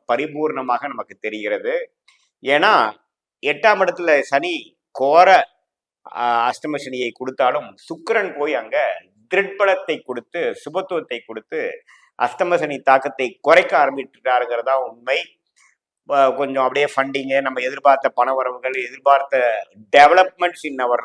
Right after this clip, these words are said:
life, வேலையை இழந்தவங்களுக்கு வேலை, பணத்தை இழந்தவங்களுக்கு பணம், மரியாதையை இழந்தவங்களுக்கு கொஞ்சம் திரும்பி சில இடத்துல இருந்து ரெகக்னிஷன் கிடைக்கக்கூடிய அமைப்புகள், இது எல்லாமே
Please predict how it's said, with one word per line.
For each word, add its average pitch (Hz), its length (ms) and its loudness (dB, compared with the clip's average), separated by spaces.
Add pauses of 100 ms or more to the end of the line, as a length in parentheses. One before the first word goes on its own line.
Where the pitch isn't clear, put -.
life, 123 320 -4 (480)
வேலையை 143 420 6
இழந்தவங்களுக்கு 131 680 -2
வேலை, 127 340 2 (1700)
பணத்தை 151 520 2
இழந்தவங்களுக்கு 131 500 -6 (340)
பணம், 127 320 -2 (500)
மரியாதையை 135 720 2
இழந்தவங்களுக்கு 127 680 -6
கொஞ்சம் 117 460 -4 (320)
திரும்பி 139 380 -10
சில 120 320 -4
இடத்துல 120 300 -6
இருந்து 120 220 -12
ரெகக்னிஷன் 123 720 -6
கிடைக்கக்கூடிய 107 460 -8
அமைப்புகள், 113 460 -10 (500)
இது 131 220 -6
எல்லாமே 208 600 4